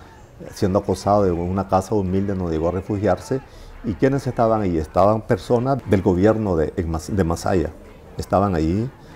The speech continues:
estaba ahí el comisionado Avellán, estaban azuzando a sus turbas. Fueron reconocidos porque se vio en el video.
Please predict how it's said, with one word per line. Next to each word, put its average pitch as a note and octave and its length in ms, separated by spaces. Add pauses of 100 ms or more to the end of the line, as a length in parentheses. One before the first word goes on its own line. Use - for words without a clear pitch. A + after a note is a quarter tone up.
(140)
estaba G2 320
ahí F#2+ 60
el G2 100
comisionado F2+ 520
Avellán, F#2+ 440
estaban F2+ 300
azuzando F#2+ 500
a G2+ 40
sus - 160
turbas. F2 340
Fueron F#2+ 220
reconocidos G#2+ 640
porque E2 260
se E2 160
vio D#2+ 160
en F2+ 60
el F2 80
video. D#2+ 400